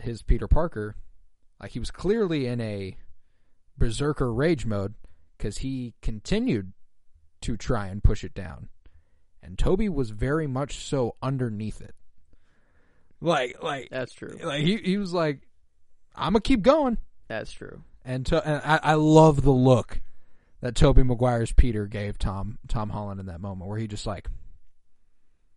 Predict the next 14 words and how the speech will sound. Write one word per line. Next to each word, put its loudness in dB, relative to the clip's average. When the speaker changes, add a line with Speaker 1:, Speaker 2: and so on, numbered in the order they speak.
Speaker 2:
Like -16
Speaker 1:
he 2
was, 4
he -2
was, -2
like, -8
perfectly 10
stone-faced, 0
like, -4
"You -6
know 0
who 2
you 0
are, -6